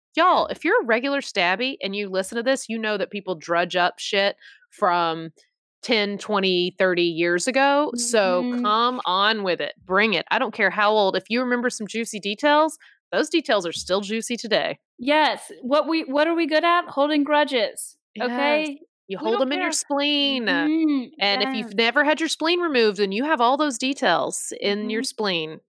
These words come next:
Speaker 1: And we wanna hear you drudge that up.
Speaker 2: Yeah.
Speaker 1: So do it. Bring it. And remember, it doesn't have to be, like, and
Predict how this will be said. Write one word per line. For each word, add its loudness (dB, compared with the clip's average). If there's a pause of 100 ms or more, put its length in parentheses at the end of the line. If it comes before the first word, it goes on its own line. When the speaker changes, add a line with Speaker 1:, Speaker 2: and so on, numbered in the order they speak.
Speaker 1:
And -2
we -2
wanna -2
hear 0 (320)
you -4
drudge 0
that 2
up. 2
Speaker 2:
Yeah. -20 (540)
Speaker 1:
So -4
do 0
it. -2 (180)
Bring -2
it. -6 (320)
And 0
remember, 4
it 2
doesn't 0
have -2
to -2
be, 2
like, 0
and -4